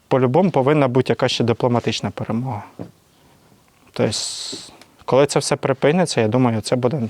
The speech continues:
справжня та перемога, після якої можна сказати: «Хух, ми це зробили».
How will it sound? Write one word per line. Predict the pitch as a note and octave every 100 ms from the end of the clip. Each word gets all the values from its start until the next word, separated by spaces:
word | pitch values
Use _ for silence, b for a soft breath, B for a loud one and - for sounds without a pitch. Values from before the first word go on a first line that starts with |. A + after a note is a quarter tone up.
| -
справжня | - - C3+ D3 B2+
та | C3+ C3+
перемога, | B2+ E3 B2 B2+ A#2+ - B B B B B B B _ _ _ _ _ _ - _
після | - F3+ B2
якої | A2+ B2+
можна | A#2+ A#2 A2+
сказати: | - A2+ G#2 A2
«Хух, | - A#2+ - B B B B B _ _ _ _ - - - - _ _ _ _
ми | C3 A2+
це | A#2+
зробили». | G#2 A2 G2+ G2+